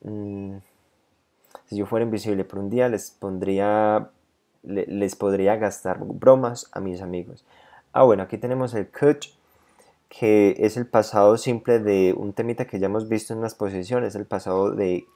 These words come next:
can, ¿cierto? Can es poder y could es el pasado de can, o sea, podría. Entonces es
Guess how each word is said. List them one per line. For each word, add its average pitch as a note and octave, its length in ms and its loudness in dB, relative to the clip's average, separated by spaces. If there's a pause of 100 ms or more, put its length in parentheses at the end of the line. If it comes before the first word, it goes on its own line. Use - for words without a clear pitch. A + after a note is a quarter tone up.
(180)
can, A2+ 380 2 (640)
¿cierto? B2 440 -2 (200)
Can A2+ 300 -2
es - 140 -10
poder A2 540 2 (640)
y A#2 200 -2
could A2+ 360 0 (440)
es G2+ 180 -2
el G#2 80 -6
pasado G2 380 -2
de G2+ 120 4
can, G#2 380 -8 (460)
o - 80 -16
sea, G2 260 -4
podría. G#2+ 580 2 (1300)
Entonces A#2+ 840 0
es A2+ 260 -4